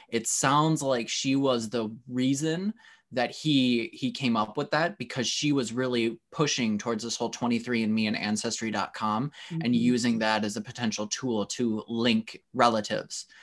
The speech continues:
Speaker 1: And she apparently came up with this idea well before anyone else.
Speaker 2: Fascinating.
Speaker 1: But yet again, uh, who knows if that's a hundred percent accurate, and I just don't know that.
Speaker 2: Mine,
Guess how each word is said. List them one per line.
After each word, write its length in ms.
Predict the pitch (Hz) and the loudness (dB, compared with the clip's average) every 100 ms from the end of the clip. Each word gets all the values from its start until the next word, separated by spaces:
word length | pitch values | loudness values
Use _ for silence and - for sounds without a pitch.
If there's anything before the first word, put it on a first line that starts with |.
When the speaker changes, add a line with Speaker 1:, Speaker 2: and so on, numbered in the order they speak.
| - - | -12 -4
Speaker 1:
And 220 | 120 120 | 0 2
she 160 | - | 4
apparently 680 | 120 123 113 113 107 107 143 - | 2 2 0 0 -2 -4 -8 -4
came 200 | 131 113 | 2 2
up 120 | 104 | 2
with 100 | 110 | -4
this 160 | 113 | -4
idea 300 | 117 104 110 | -4 -4 -4
well 260 | 107 117 113 | 0 4 4
before 440 | 107 - 117 104 | 2 -4 -2 0
anyone 380 | 110 107 110 110 | 0 0 0 -2
else. 420 | 107 151 - - _ - - - | 0 0 -2 -12 _ -20 -20 0
Speaker 2:
Fascinating. 680 | 156 156 175 160 160 170 - _ _ - | 2 2 -2 -2 -2 -4 -6 _ _ 4
Speaker 1:
But 320 | 139 117 107 _ _ _ _ _ - | 6 6 2 _ _ _ _ _ -10
yet 200 | 156 135 | 0 2
again, 280 | 117 113 107 | 2 0 -2
uh, 180 | 101 - | -2 -2
who 180 | 123 143 | 2 2
knows 280 | 123 117 113 | 4 0 -2
if 100 | 117 | -2
that's 480 | 113 110 - - - _ _ _ _ _ _ - - - | 0 0 -4 -8 -10 _ _ _ _ _ _ -18 -16 0
a 80 | 123 | 2
hundred 280 | 127 135 113 | 4 4 4
percent 240 | 117 107 | 2 0
accurate, 320 | 107 101 107 | 0 -2 -4
and 80 | 110 | 0
I 80 | 104 | 0
just 160 | 104 - | 0 -4
don't 160 | - | -8
know 100 | - - | -10 -12
that. 180 | - - - - - - _ _ _ _ _ _ - - - - - _ _ _ _ _ - 180 | -14 -14 -16 -16 -16 -18 _ _ _ _ _ _ -16 -14 -16 -18 -20 _ _ _ _ _ -4 4
Speaker 2:
Mine, 1400 | 196 190 190 190 196 214 226 185 170 165 165 185 233 349 | 8 10 10 10 10 8 8 8 8 6 8 6 8 6